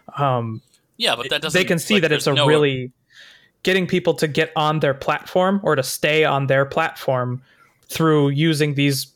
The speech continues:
Speaker 1: premium services is what is going, that is going to be the driving force.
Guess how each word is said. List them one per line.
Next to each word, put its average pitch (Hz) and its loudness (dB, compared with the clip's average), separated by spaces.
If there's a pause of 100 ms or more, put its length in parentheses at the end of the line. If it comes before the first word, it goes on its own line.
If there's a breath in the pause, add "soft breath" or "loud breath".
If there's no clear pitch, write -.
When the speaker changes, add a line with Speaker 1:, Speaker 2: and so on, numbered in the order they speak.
(120)
Speaker 1:
premium 156 0
services 175 0
is 147 2
what 135 0
is 135 0 (260)
going, 143 -2 (420)
that 185 2
is 185 0
going 170 2
to 165 -4
be 151 0
the 143 -2
driving 127 0
force. 120 -6